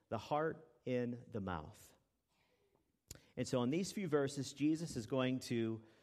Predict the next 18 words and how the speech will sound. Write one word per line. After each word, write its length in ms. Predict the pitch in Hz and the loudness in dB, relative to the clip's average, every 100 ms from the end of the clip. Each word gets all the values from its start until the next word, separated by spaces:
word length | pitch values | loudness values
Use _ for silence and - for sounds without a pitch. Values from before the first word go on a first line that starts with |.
| _ - | _ -8
be 160 | 123 | -4
answering 440 | 143 147 143 120 107 | 0 0 0 -4 -2
some 160 | 117 | -2
important 560 | 110 110 - 156 147 - | -2 -2 0 0 0 -6
questions 480 | - 123 - 117 104 | 0 0 -2 -4 0
about 260 | 101 104 | 0 0
the 60 | - | -2
heart 320 | - 110 104 - | -2 -2 -2 -4
and 120 | 101 | -6
the 40 | |
mouth. 340 | 92 90 90 110 - _ _ - | -2 -2 -2 -6 -14 _ _ -8
So 120 | 135 | -4
we're 80 | 165 | -2
gonna 180 | 208 139 | -2 -2
consider 460 | - 120 156 127 | -2 0 4 4
three 300 | 107 - 170 | 2 2 2
basic 460 | 135 139 135 139 135 | 4 4 4 0 2
ideas 720 | 123 123 104 95 92 98 - | 2 2 0 0 0 -4 -10